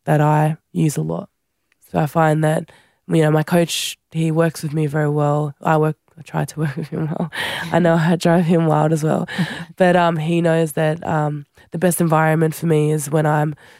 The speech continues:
Speaker 1: training, 'cause if I, I am too isolated, I get too, I get a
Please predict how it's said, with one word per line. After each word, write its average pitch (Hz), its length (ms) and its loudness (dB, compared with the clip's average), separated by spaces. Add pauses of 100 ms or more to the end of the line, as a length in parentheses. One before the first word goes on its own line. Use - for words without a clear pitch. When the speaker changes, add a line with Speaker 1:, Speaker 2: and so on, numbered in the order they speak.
(120)
Speaker 1:
training, 156 640 -2
'cause 156 200 -4
if 151 120 -4
I, 90 280 -2 (440)
I 160 180 2
am 156 140 0
too 165 200 -2
isolated, 151 560 -2
I 151 80 0
get 147 240 -6
too, 156 320 -4 (380)
I 151 120 -2
get 156 220 -2
a - 20 -20